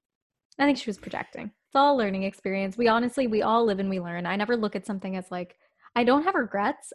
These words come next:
I think it lasted for as long as it did, but we, we all move forward and we learn. Truly, that was a learning experience for me.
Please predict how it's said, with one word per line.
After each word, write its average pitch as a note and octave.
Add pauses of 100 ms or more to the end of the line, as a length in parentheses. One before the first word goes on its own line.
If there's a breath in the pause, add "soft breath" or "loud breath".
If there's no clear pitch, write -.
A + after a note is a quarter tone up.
I G#3+
think G#3+ (640)
it A3+
lasted G#3
for A3
as G3+
long G3
as F#3+
it -
did, G#3
but G3+
we, G#3
we A#3
all B3
move A#3
forward F#3+
and F#3
we F#3
learn. - (200)
Truly, - (440)
that G#3
was G#3
a G3
learning -
experience -
for -
me. -